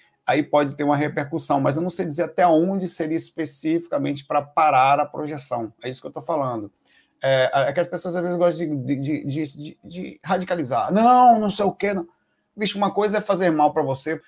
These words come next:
Eu não sei até, eu não sei, não existe pesquisa suficiente pra dizer que uma pessoa que fuma vai travar os seus chakras e não vai conseguir. Eu conheço pessoas que fumam e saem do corpo.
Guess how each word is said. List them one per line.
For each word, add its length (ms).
Eu 80
não 100
sei 180
até, 260
eu 100
não 140
sei, 280
não 120
existe 400
pesquisa 480
suficiente 640
pra 140
dizer 460
que 60
uma 180
pessoa 320
que 140
fuma 400
vai 180
travar 360
os 80
seus 180
chakras 540
e 80
não 160
vai 160
conseguir. 480
Eu 100
conheço 380
pessoas 480
que 120
fumam 360
e 40
saem 240
do 100
corpo. 460